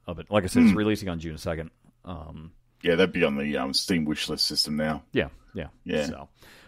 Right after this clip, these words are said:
Speaker 1: uh, okay, yeah. So today, uh, obviously, uh, new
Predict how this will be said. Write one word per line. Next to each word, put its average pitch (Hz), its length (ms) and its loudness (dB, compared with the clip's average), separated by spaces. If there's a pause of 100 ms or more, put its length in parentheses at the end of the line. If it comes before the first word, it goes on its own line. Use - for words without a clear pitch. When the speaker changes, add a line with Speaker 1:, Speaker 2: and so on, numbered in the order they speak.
Speaker 1:
uh, 139 560 10
okay, 165 160 4
yeah. 127 240 6
So 156 180 2
today, 156 340 6
uh, 104 140 -4
obviously, 131 760 2
uh, 101 300 -4
new 127 760 -4